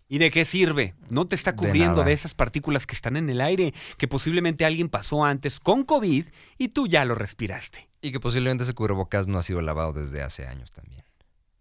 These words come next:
Speaker 1: Tengo un poco de asco, tengo que ir al baño.
Speaker 2: <laughs> Y, y de los cubrebocas, también hemos vimo-, visto, eh, ideas o información donde te dice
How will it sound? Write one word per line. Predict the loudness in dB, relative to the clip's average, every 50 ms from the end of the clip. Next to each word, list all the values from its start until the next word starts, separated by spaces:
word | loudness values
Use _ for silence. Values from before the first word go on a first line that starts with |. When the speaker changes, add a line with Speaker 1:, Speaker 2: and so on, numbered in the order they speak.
| _ _ _ _ _
Speaker 1:
Tengo | -4 -2 -2
un | 0
poco | 2 2 0 0 -2
de | -6 -6
asco, | -10 -10 -10 -10 -6
tengo | -4 -4 -4 -2
que | -2 0
ir | 0 2
al | 4
baño. | 4 4 4 4 4 2
Speaker 2:
<laughs> | 2 -2 -6 -8 -10 -16 _ _ -20 -20 -20 -18 -4
Y, | -2 0 0 0 0 2
y | 4
de | 4 4
los | 4 4
cubrebocas, | 2 2 4 4 4 2 2 2 2 0 0 -6 -14 -20 _ _ -6 _
también | 0 2 4 4 4
hemos | 4 2 2
vimo-, | 2 2 0 0 -2 -4 -4
visto, | -2 -2 -2 0 0 0 2 2 0
eh, | 0 -2 -2 0 0 0
ideas | 2 2 2 4 4 4 4 4 2
o | 2
información | 0 0 0 0 0 0 0 0 0 0
donde | 0 0 -2 -2
te | -2 -2 0
dice | 0 0 2 2 2 0